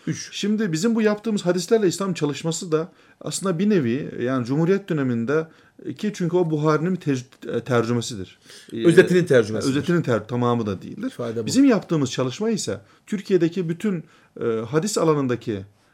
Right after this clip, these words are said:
Speaker 2: hem akademik camiada hem de Diyanet camiasında hem de diğer, e, sivil toplumlarda bu alanda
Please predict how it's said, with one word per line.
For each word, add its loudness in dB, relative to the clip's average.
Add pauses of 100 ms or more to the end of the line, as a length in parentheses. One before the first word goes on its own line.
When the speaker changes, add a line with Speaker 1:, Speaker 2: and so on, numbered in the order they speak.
Speaker 2:
hem -4
akademik 0
camiada 0
hem -2
de 0 (200)
Diyanet 0
camiasında 0
hem -2
de 2
diğer, 4 (500)
e, -8
sivil 0
toplumlarda -2 (280)
bu 6
alanda 2